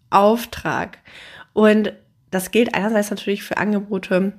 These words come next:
die du in Kooperation mit anderen abschließt. Also zum Beispiel dieser Kochkurs, den ich gerade erwähnt habe, den mache ich gemeinsam mit einer Reha zusammen. Das heißt, wir haben da zusammen, ähm, entworfen, okay, was brauchen denn die Menschen, die in dieser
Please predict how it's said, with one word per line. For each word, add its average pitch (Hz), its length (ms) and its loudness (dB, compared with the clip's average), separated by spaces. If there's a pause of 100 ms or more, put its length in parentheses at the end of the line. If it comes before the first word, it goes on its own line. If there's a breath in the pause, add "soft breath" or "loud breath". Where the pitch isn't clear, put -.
(680)
die - 100 -6
du 196 120 4
in 190 160 0
Kooperation 233 880 -2
mit 220 280 -4
anderen 226 640 0 (460 loud breath)
abschließt. 233 640 -2
Also 180 180 -2
zum 185 200 -6
Beispiel 185 300 -4
dieser 180 120 -6
Kochkurs, - 580 -4
den 190 120 -4
ich 190 120 -8
gerade - 160 -4
erwähnt 185 240 -2
habe, 185 140 -6
den 180 140 -2
mache 180 160 -4
ich - 80 -20
gemeinsam 180 440 -4
mit 185 160 -6
einer 185 360 -4 (100)
Reha 220 460 2
zusammen. 196 400 -4
Das 196 140 -10
heißt, 180 200 -6
wir 185 80 0
haben 185 120 0
da 180 120 -4
zusammen, 202 640 2 (500 loud breath)
ähm, 185 500 0
entworfen, 190 520 2
okay, 196 240 -4
was 185 140 -4
brauchen 240 500 2
denn 214 200 0
die 208 100 -4
Menschen, 202 420 -4
die 202 100 -2
in 196 120 -4
dieser 190 380 -2